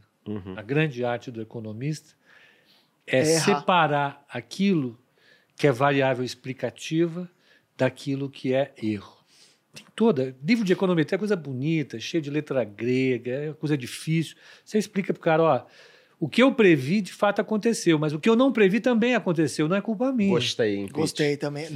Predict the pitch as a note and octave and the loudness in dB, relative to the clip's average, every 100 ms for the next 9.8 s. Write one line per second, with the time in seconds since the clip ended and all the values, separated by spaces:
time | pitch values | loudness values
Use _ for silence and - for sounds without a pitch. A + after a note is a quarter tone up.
0 | E3+ A#3+ - - D#3+ C3 C3+ E3 D#3+ C#3+ | 2 4 4 4 6 4 4 2 0 0
1 | C#3+ - F#3+ A3+ - G#3 E3+ A2+ G#2+ A#2 | 0 2 6 6 4 4 4 4 2 2
2 | A2+ - C3+ A#2+ C3 - - B2+ D3+ D#3 | 2 2 -2 0 -2 -4 -2 0 2 0
3 | E3+ E3+ D#3+ E3 E3 D3 D3+ D#3+ E3+ C#3 | 0 2 2 0 -2 0 0 2 2 2
4 | D#3 E3+ E3+ G#2+ A#2 D3+ G#3+ C#3 F3+ A3+ | 2 0 0 0 0 2 2 2 0 2
5 | A#2 A#2+ F3 F#3 F3+ B2 G#3+ G#3+ F#3 A#2 | 2 2 0 0 0 0 2 2 0 -2
6 | _ _ _ _ - A2+ A#2 B2 A2 D3 | _ _ _ _ -12 -8 -2 -2 0 0
7 | A2+ F#3+ F#3+ - _ - - - _ - | 2 0 -4 -12 _ -20 -20 -20 _ -4
8 | B2 G#2 C#3 G#2 G2 G#2+ E3 F3+ E3 C3 | -2 0 -2 -2 -4 0 2 4 2 0
9 | A#2 A2 F#2+ B2+ E3+ D3 B2+ | -2 -6 -4 2 4 4 0